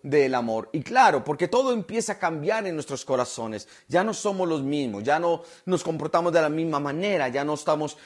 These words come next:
eh, de una u otra manera buscando lo nuestro y tratando de llenar nuestro ego, ya no ya no tenemos una visión egoísta de la vida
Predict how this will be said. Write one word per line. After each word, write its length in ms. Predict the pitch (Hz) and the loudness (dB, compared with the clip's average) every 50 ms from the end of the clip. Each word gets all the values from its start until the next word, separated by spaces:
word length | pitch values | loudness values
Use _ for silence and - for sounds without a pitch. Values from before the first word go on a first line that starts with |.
| - - | -16 -6
eh, 480 | - 151 156 151 151 147 143 139 - - _ | -2 0 2 4 4 2 0 -2 -6 -10 _
de 100 | - 160 | 2 2
una 220 | 170 160 175 175 170 | 4 4 4 4 4
u 20 | |
otra 160 | 165 160 170 | 4 4 4
manera 200 | 160 165 160 165 | 2 4 2 2
buscando 500 | 165 156 151 - - 160 160 160 156 165 | 2 2 -2 -2 -4 -6 -2 0 0 2
lo 120 | 160 156 156 | 2 2 0
nuestro 680 | 160 160 170 190 214 196 202 - - 147 139 123 - - - - | 0 2 2 2 2 0 -2 -2 0 0 0 0 0 -6 -12 -10
y 120 | - 165 | -6 -2
tratando 420 | - 156 156 147 - 151 156 165 | 0 0 0 2 2 2 2 2
de 80 | 175 170 | 2 2
llenar 300 | 147 151 151 156 160 156 | 2 2 2 2 2 2
nuestro 400 | 160 156 156 - - 147 147 - | 0 -2 -2 0 0 0 0 2
ego, 460 | - 196 208 214 165 135 135 135 135 - | 0 0 0 2 2 2 2 2 0 0
ya 140 | - 165 165 | 0 0 2
no 80 | 165 170 165 - | 2 0 -2 0
ya 200 | 160 151 156 156 | 4 4 6 6
no 200 | 160 165 165 165 | 6 6 6 6
tenemos 300 | 175 170 170 170 160 - | 4 4 4 2 0 0
una 140 | 185 170 165 | 0 0 0
visión 400 | 156 143 - - 170 165 170 - | 0 -2 -2 0 0 0 0 0
egoísta 680 | - 165 139 147 147 160 185 240 214 - - - 170 | -2 2 2 4 4 4 2 0 -2 -2 0 2 2
de 100 | 156 151 | 2 2
la 120 | 143 135 127 | 2 0 0
vida 420 | 131 120 113 113 120 123 - | -2 -2 0 0 0 0 -2